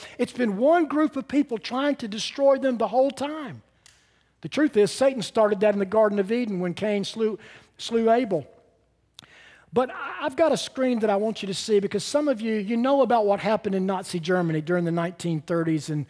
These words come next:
early forties. But I want you to look at this because every century since way back when, the Jewish people have been persecuted and there have been attempts to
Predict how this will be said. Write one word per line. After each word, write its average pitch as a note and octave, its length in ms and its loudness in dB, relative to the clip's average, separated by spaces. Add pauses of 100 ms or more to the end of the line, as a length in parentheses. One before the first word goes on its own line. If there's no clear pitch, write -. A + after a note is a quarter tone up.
(320)
early E3 240 -2
forties. D3 680 -6 (520)
But F#3 100 -2
I A#3+ 60 4
want D4 260 -2
you B3 60 -6
to G#3+ 60 0
look G#3 280 0
at F#3 100 -4
this E3+ 180 0
because - 440 -4 (140)
every C4+ 540 0
century D#3+ 960 -6 (1500)
since - 800 -6 (600)
way G#3 380 0
back A3+ 400 -6
when, C#3 500 -6 (760)
the D3+ 100 -10
Jewish E3+ 500 -4
people C#3+ 460 -8 (160)
have E3 260 -10
been D3+ 200 -6
persecuted G#3+ 880 -6
and D#3+ 160 -6
there E3+ 160 -4
have D#3+ 100 -6
been D#3+ 140 -6
attempts F#3 560 -10
to D3+ 260 -6